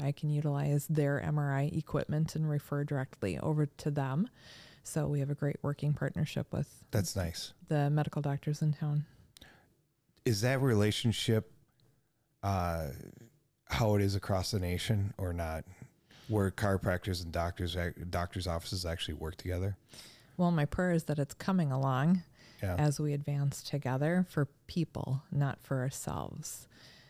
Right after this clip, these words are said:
Speaker 1: Um, and I can only speak to my own personal experiences where there's been sticky situations and there's been amazing situations. And I think it all stems on understanding. And so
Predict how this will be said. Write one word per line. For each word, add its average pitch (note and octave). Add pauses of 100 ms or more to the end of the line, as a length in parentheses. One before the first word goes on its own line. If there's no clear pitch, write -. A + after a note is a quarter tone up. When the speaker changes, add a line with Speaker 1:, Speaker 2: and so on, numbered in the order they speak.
(220)
Speaker 1:
Um, C#3 (800)
and D3+
I D3
can -
only D3
speak -
to -
my C#3
own C3+
personal C#3
experiences C#3+
where C#3
there's C#3
been C#3
sticky -
situations G3
and D3+
there's D3
been D#3
amazing E3
situations. C3+
And C3
I D3
think F3+
it D3+ (140)
all D3+
stems E3
on C#3 (880)
understanding. D3 (600)
And D3+
so D3